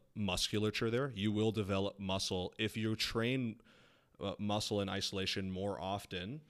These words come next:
you're gonna see the development of that tissue. Uh, but like James said, you're not gonna see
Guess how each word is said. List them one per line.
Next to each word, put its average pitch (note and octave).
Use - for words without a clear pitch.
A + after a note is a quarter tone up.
you're G2+
gonna G#2+
see G#2
the G2
development G2
of F2
that F2+
tissue. F2+
Uh, F#2
but F#2
like G2
James G#2+
said, G#2
you're G2
not G#2+
gonna F#2+
see G2